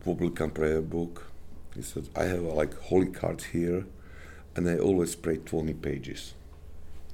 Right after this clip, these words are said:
And I put every day twenty pages, because he would not remember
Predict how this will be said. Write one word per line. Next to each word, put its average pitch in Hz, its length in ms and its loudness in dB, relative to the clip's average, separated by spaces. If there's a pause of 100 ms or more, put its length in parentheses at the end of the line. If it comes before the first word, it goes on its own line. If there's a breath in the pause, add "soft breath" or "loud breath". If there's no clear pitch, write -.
(320)
And 82 80 2
I 82 60 2
put 80 400 -2 (340)
every 80 240 4
day 73 380 0
twenty 82 300 4
pages, 73 600 -4 (340 loud breath)
because 92 300 0
he 98 60 4
would 92 200 2
not 85 280 2
remember 76 340 0